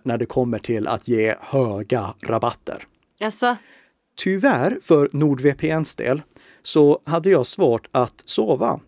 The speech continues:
Speaker 1: för ungefär två veckor sedan.
Speaker 2: Mm.
Speaker 1: Och kände att jag behövde göra någonting lite monotont för att bli trött.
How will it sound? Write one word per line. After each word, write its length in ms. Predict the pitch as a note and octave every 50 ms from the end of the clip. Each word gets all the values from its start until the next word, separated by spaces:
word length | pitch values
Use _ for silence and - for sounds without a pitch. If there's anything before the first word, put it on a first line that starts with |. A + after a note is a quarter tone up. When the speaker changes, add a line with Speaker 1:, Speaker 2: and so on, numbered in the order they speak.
| _ _ _
Speaker 1:
för 420 | - - C3+ A#2+ A2+ A2+ A#2 G#2+ - _ _ _ _ _
ungefär 360 | - - B2+ A#2 - - A#2 G#2
två 220 | - - B2+ A2+
veckor 260 | A2 A2 - - B2
sedan. 240 | - - D3 D3 D3+ - _ _ _ _ _ _ -
Speaker 2:
Mm. 280 | A3+ A3 A#3 C4 D#4 - _ _ _ _ _
Speaker 1:
Och 280 | - D3 C#3 C#3 C3 -
kände 320 | - E3+ D3 C3+ B2 B2+
att 140 | B2 B2+ - _
jag 300 | - C3 E3 F3+ G3 F3
behövde 340 | C#3 C#3 C3 D3 C3 B2+ C#3
göra 340 | C#3 C#3+ C#3 C3 B2 C3 C3+
någonting 680 | C3+ C3 B2+ B2 A#2+ - - C3 A#2+ A#2 A2+ A2+ A2 - - _ _
lite 260 | - B2 B2 - C3
monotont 760 | B2+ C3 C#3 C#3 C#3+ C3+ B2+ - - F3 E3 C3 A#2 G#2 -
för 280 | - - B2 A#2 A2 G#2+
att 220 | A2 A2 - - - _ _ _
bli 260 | B2 A#2 A#2+ A#2+ G#2+
trött. 460 | - - - - - _ _ - -